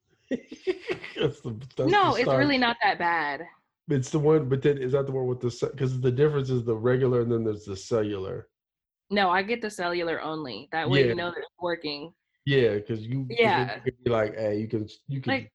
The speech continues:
Speaker 1: do the Johnny Quest and talk to your watch, all that shit, dog.
Speaker 2: Yeah.
Speaker 1: You can do
Speaker 2: There's really
Speaker 1: nothing."
Speaker 2: no, it's a walkie-talkie without cellular.
Speaker 1: Yeah.
Speaker 2: Yeah.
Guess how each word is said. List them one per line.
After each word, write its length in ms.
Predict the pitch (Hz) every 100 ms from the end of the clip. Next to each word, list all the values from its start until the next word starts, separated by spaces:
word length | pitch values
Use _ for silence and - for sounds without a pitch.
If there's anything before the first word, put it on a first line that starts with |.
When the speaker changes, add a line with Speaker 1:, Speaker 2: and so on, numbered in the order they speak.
| -
Speaker 1:
do 120 | 123
the 120 | 113
Johnny 380 | 110 120 123 113
Quest 460 | 113 - 123 123 113
and 100 | 104
talk 240 | 123 117
to 60 | 120
your 160 | 110 104
watch, 480 | 117 117 117 117
all 160 | - 117
that 180 | 110 107
shit, 260 | - 101 98
dog. 180 | 104 104
Speaker 2:
Yeah. 40 |
Speaker 1:
You 100 | 107
can 220 | 110 104
do 40 | 202
Speaker 2:
There's 220 | 269 269
really 240 | 285 294 240
Speaker 1:
nothing." 260 | 226 226
Speaker 2:
no, 60 | -
it's 120 | 285
a 60 | 269
walkie-talkie 720 | 233 247 233 226 220 254 175
without 360 | 180 170 143
cellular. 500 | 196 196 135 110 - - - - _
Speaker 1:
Yeah. 180 | 101 90 - - _ _ _ _ _
Speaker 2:
Yeah. 220 | 190 107